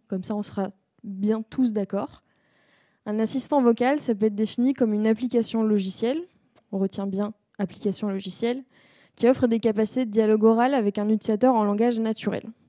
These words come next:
Voilà, donc si je vous montre quelques assistants vocaux connus, a priori vous devriez en reconnaître certains, pour citer que les principaux, donc Siri, Alexa, Google Assistant par exemple.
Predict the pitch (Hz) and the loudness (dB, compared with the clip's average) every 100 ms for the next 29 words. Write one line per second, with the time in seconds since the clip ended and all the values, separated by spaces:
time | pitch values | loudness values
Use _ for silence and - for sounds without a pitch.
0 | _ _ _ _ _ _ _ _ - 202 | _ _ _ _ _ _ _ _ -6 0
1 | 202 - - - - _ _ _ _ _ | 0 -2 -10 -14 -20 _ _ _ _ _
2 | _ _ - - 196 196 202 220 233 220 | _ _ -18 -8 -4 0 2 4 2 0
3 | - - - 220 226 214 196 196 - - | -6 -14 0 2 4 2 2 0 -4 -6
4 | 202 196 190 180 - - 214 269 294 320 | -2 0 -2 -4 -4 0 4 4 2 -2
5 | - 196 - 208 202 233 202 190 185 196 | -6 -8 -4 -2 2 0 0 0 0 0
6 | 202 - 202 196 - 208 - 240 262 - | -2 -2 -4 -4 -8 -12 -6 -4 -4 -8
7 | _ _ _ _ _ _ _ _ _ _ | _ _ _ _ _ _ _ _ _ _
8 | - 180 - 202 214 208 196 196 202 - | -12 -8 -6 -2 2 2 2 0 -4 -4
9 | 202 220 214 196 - - 196 220 214 190 | 2 4 6 2 -2 -4 0 2 2 0
10 | - 202 208 196 190 202 185 - 180 - | -4 0 0 0 2 2 2 -4 -8 -6
11 | 302 202 196 185 294 - | -4 -4 -4 -4 -6 -6